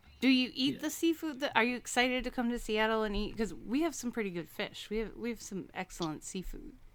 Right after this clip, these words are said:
Speaker 1: choices.
Speaker 2: Yeah, I am excited. I, I think I need a little more fish in my diet, so I'm looking forward to getting out there and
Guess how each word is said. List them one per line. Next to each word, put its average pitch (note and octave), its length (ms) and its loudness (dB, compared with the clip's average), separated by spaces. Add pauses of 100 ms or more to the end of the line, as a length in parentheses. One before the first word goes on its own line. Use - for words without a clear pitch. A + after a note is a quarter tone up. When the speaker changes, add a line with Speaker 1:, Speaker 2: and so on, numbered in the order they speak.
(140)
Speaker 1:
choices. - 640 -16 (720)
Speaker 2:
Yeah, A#2+ 200 4
I A#2 180 6
am B2+ 180 2
excited. F#2 420 -4
I, A2 300 6
I - 100 -4
think - 260 0
I A2+ 160 6 (300)
need G#2+ 360 -2
a A2 60 2
little G#2+ 220 2
more G2+ 180 2 (100)
fish G#2+ 240 -6
in A#2 60 -4
my G2 160 0
diet, G2 460 2
so - 180 0 (680)
I'm G#2 180 -2
looking G#2+ 240 -4
forward G#2 380 4
to G2 200 -4
getting G2+ 320 -2
out G2 240 2
there F#2+ 200 -6
and F#2+ 280 -6